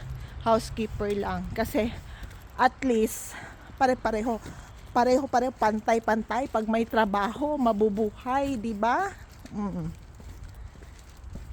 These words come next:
Kaya yun. Para ano, fair lang kang,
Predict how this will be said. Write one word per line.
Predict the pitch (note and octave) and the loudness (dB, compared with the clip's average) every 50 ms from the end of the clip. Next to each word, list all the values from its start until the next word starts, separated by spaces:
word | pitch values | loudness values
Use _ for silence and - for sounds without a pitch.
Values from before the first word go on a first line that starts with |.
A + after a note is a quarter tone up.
| - - - | -14 -12 -10
Kaya | - G#3 G#3+ G#3 - - G3 | -6 -4 -2 -2 -2 -2 -2
yun. | A3+ A#3 G#3 G3 F#3+ F#3+ - - - - - - - - - - - - - - - - - - - - - - - - | 0 2 2 0 0 -2 -4 -8 -10 -12 -12 -12 -12 -10 -10 -10 -10 -10 -10 -10 -10 -10 -10 -10 -10 -10 -12 -12 -6 -2
Para | A3+ A3 A3+ A3+ A3 - | 0 0 2 2 2 0
ano, | G#3 G#3 G3+ F#3+ F3 E3+ E3 - - - - - - - - | 0 -2 -2 -4 -4 -6 -8 -8 -10 -12 -12 -12 -12 -4 2
fair | - C#4 C#4+ D#4 D#4 D4+ D4 C4 | 4 6 6 6 6 4 4 4
lang | B3+ B3 A#3 G3+ G#3+ G#3 | 4 4 4 4 2 -2
kang, | - G#3 G3 F3+ | -2 -2 -2 -4